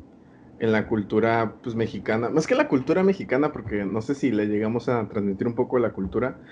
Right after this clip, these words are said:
Yo siento que más las, las, las cosas del día a día, la cotidianidad del mexicano, como la fiesta, como dice ella,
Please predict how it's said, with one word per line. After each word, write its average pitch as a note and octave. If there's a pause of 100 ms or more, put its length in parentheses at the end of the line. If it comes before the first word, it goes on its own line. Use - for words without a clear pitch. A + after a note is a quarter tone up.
(260)
Yo A#2+
siento C3+
que C3
más B2
las, C#3+
las, G#2
las A2
cosas B2
del A2+
día A#2
a A2
día, A#2
la G#2+
cotidianidad G#2+
del B2
mexicano, A2+
como G#2 (360)
la G#2
fiesta, A#2
como A#2+
dice B2+
ella, C3